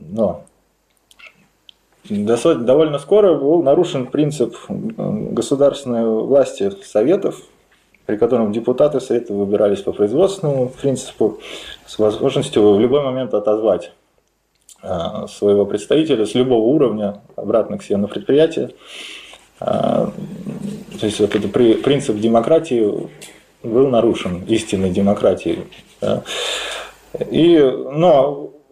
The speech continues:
при этом еще было достаточно много идейных людей на верхах. Они продолжали, а, действовать в интересах рабочего класса.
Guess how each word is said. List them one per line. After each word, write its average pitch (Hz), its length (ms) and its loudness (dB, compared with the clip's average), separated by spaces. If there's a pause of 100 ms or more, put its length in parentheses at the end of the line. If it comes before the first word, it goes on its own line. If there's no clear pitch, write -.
при 151 120 4
этом 147 280 2
еще 139 280 0
было 131 280 4
достаточно 120 580 -2
много 117 400 2
идейных 110 460 0
людей 147 440 4 (840)
на 117 100 0
верхах. 110 540 2 (240)
Они 107 240 -4
продолжали, 127 800 2 (480)
а, 107 440 -4
действовать 107 460 0
в 117 40 -2
интересах 113 460 0
рабочего 101 400 0
класса. 98 420 0